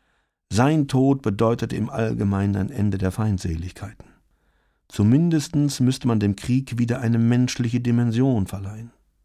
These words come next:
Sobald Menschen Waffen in die Hand bekommen, neigen sie dazu, sich ihrer auch zu bedienen. Meiner Meinung nach dürfte es überhaupt keine nationalen Armeen mehr geben.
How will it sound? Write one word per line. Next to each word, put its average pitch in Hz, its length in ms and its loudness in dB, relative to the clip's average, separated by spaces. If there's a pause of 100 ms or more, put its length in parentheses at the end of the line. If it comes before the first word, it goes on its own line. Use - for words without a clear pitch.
(1040)
Sobald 160 480 2
Menschen 139 580 0
Waffen 123 320 0
in 95 140 -2
die 98 100 0
Hand 104 240 -2
bekommen, 117 440 0
neigen 101 340 0
sie 117 140 0
dazu, 127 500 0 (240)
sich - 320 -6
ihrer 117 340 2
auch 101 160 0
zu - 180 -6
bedienen. 92 540 -2 (1120)
Meiner 147 380 4
Meinung 101 400 4
nach 110 340 0
dürfte 120 320 -2
es - 80 -6
überhaupt 120 460 0
keine 117 200 2
nationalen 110 720 2
Armeen 104 380 2
mehr 135 120 0
geben. 113 340 -4